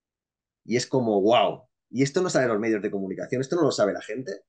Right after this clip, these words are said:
O es teclear en Google y, y encontrar el documento porque es un documento abierto.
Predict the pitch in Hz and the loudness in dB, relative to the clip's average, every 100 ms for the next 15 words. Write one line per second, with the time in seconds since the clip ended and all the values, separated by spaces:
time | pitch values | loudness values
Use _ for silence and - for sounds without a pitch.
0 | _ _ - 104 117 - 135 127 131 117 | _ _ -4 -2 -2 -4 -2 2 4 2
1 | 113 147 170 135 101 101 98 98 120 113 | 2 2 2 0 -2 -6 -6 -4 -2 -2
2 | 101 117 117 104 - 101 98 98 95 92 | -4 -4 -6 -10 -12 -10 -6 -6 -6 -8
3 | 90 87 82 | -10 -18 -20